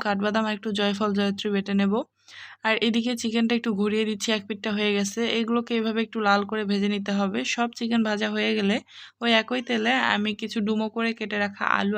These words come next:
আগে থেকে জর্দা কালার দিয়ে রেখেছিলাম, সেগুলোকেও ভেজে নিচ্ছি। এবার আলু ভাজা হয়ে গেলে আলুগুলোকে উঠিয়ে নিয়ে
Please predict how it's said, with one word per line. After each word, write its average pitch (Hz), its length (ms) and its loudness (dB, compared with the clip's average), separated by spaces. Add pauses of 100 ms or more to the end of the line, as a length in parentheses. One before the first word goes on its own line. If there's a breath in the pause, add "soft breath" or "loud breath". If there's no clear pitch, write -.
আগে 196 220 0
থেকে 208 180 -4 (160)
জর্দা 196 340 2
কালার 214 240 2
দিয়ে 214 180 0
রেখেছিলাম, 214 440 -2 (540 loud breath)
সেগুলোকেও 226 580 0
ভেজে 208 300 2
নিচ্ছি। 208 300 -2 (720 soft breath)
এবার 240 160 2 (120)
আলু 247 240 2
ভাজা 269 280 4
হয়ে 240 260 4
গেলে 220 180 2 (160)
আলুগুলোকে 220 540 0 (140)
উঠিয়ে 220 260 2
নিয়ে 220 220 2